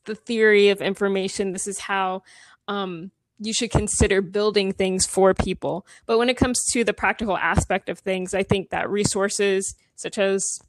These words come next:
learning how to code with H T M L or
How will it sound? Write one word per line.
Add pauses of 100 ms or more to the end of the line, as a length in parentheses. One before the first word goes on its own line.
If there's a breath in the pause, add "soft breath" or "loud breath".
(160)
learning
how
to
code
with
H
T
M
L
or